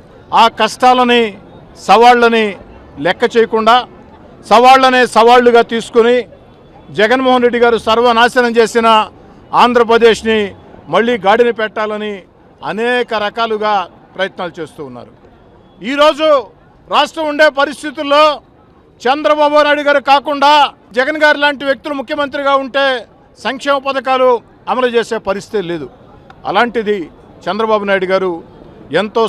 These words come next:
సమర్థవంతంగా, ఆర్థిక సంక్షోభంలో రాష్ట్రం అన్ని రకాల ఇబ్బందుల్లో ఉన్నా, ఒక సమర్థవంతమైన నాయకుడిగా ఈనాడు ఆంధ్రప్రదేశ్లో ఎన్నికల వేళ ప్రజలకు ఇచ్చిన హామీల్ని నెరవేరుస్తూ ఉన్నాడు.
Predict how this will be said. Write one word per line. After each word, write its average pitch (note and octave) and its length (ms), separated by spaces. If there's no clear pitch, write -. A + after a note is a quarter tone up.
సమర్థవంతంగా, F#3+ 760
ఆర్థిక G#3+ 300
సంక్షోభంలో F#3+ 600
రాష్ట్రం G3+ 380
అన్ని G3+ 200
రకాల F#3+ 240
ఇబ్బందుల్లో F3+ 420
ఉన్నా, F#3 180
ఒక F3 100
సమర్థవంతమైన G3 840
నాయకుడిగా F3+ 520
ఈనాడు F3 340
ఆంధ్రప్రదేశ్లో E3 680
ఎన్నికల G3+ 400
వేళ E3 180
ప్రజలకు F3 400
ఇచ్చిన F3 240
హామీల్ని D3+ 460
నెరవేరుస్తూ D3 580
ఉన్నాడు. G#2 220